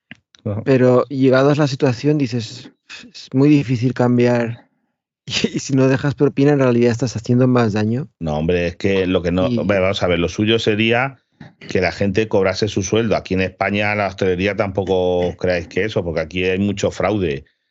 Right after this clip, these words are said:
Speaker 1: Sobre todo aquí el mayor fraude es de que los camareros en muchos sitios, eh, les tienen asegu-, contratados para trabajar solamente diez horas a la semana,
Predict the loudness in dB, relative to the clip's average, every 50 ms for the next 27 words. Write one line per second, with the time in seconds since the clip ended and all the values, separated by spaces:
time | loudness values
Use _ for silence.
0 | _ _ _ -4 -2 -2 -2 0 0 0 0 0 -2 -2 -2 -2 -2 0 0 0
1 | 0 0 0 0 -2 -2 -2 -2 -2 -2 0 0 0 0 0 0 0 0 0 -2
2 | -2 -2 -2 -4 -4 -4 -4 -4 -2 -2 0 0 0 0 0 0 -2 -2 -2 -2
3 | -2 -2 -4 -4 0 -2 -2 -2 0 -2 -2 -2 -4 -8 _ _ _ _ _ _
4 | _ _ _ _ _ _ 0 2 2 4 4 2 2 2 2 0 0 0 0 0
5 | 0 -2 -2 -6 _ _ _ _ _ _ -6 -2 -2 -2 -2 0 -2 0 0 0
6 | 0 0 0 0 2 2 2 0 0 -4 -8 -12 -12 -6 -2 -2 0 0 0 -2
7 | -2 -2 -2 -2 0 -2 -2 -4 -6 -14 _ _ _ _ _ _ _ _ _ _
8 | _ -6 -6 -4 -4 -4 -4 -4 -6 -4 -6 -6 -6 -4 -4 -4 -2 -2 -4 -4
9 | -2 -4 -2 -2 -2 -2 -2 -2 -2 -2 -2 -2 -2 -4 -4 -2 -2 -2 -2 -2
10 | -2 -4 -6 -6 -12